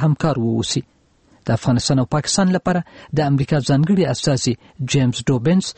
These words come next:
په اسلام آباد کې د پاکستان له صدر اعظم نواز شریف سره خبرې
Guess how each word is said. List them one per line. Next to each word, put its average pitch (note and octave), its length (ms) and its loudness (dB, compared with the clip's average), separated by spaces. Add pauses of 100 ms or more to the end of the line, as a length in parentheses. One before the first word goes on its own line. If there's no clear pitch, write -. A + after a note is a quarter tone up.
(260)
په D3+ 140 0
اسلام C#3 300 2
آباد E3 240 0
کې G#3 140 -2
د D#3+ 120 -2
پاکستان C3+ 400 0
له A#2+ 140 0
صدر A#2+ 240 -2
اعظم A#2+ 300 2
نواز A#2+ 260 0
شریف A#2+ 300 -2
سره D3 180 -2
خبرې C3+ 260 0